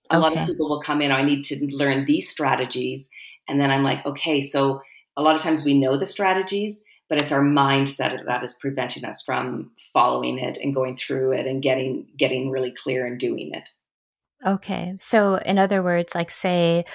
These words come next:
Speaker 2: somebody w-, knows they should be posting a lot more to Instagram, but they're just terribly, um, uncomfortable with the, the thought of doing that. So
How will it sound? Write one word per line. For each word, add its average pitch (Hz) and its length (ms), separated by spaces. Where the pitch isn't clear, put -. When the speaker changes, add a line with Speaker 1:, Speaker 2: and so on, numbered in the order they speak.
Speaker 2:
somebody 190 380
w-, 170 260
knows 180 320
they 175 100
should 170 320
be 165 380
posting 196 460
a 180 60
lot 165 180
more 175 180
to 175 60
Instagram, 170 520
but 156 140
they're 160 100
just 151 220
terribly, 165 800
um, 143 120
uncomfortable 170 720
with 160 160
the, - 320
the 180 260
thought 175 220
of 170 160
doing 175 320
that. 160 320
So 170 360